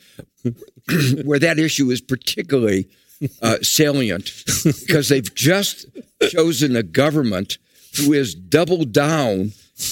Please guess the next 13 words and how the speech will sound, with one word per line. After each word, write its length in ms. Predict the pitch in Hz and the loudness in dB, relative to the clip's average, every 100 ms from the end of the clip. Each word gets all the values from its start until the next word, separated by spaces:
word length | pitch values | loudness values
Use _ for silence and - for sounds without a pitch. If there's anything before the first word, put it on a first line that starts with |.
| - | -2
on 380 | 120 127 123 123 - | 0 2 2 -2 -2
a 140 | 120 | -2
failed 600 | - - 151 151 139 135 - | -2 0 2 2 0 -2 -2
economic 600 | 123 127 113 113 110 - | 0 0 0 0 -2 -2
model, 520 | 104 95 92 104 - _ _ _ _ _ | -2 0 0 -2 -4 _ _ _ _ _
and 580 | 151 196 196 160 156 151 - _ _ _ _ | 2 2 2 0 -2 -6 -12 _ _ _ _
the 140 | 123 147 | -2 2
markets 680 | 156 185 220 160 127 - - _ _ _ - | 2 2 0 0 -2 -4 -8 _ _ _ -2
are 380 | 139 147 143 - _ _ _ - | 2 2 0 -2 _ _ _ -2
rewarding 640 | 131 147 131 180 185 175 139 | 0 2 2 2 2 2 2
them 240 | 131 123 - | 0 0 0
almost 440 | 170 220 208 - | 0 2 0 -2
instantaneously 1200 | 170 165 - - 156 160 127 95 - 71 82 | -4 -4 -4 0 0 2 0 -2 -2 -2 -2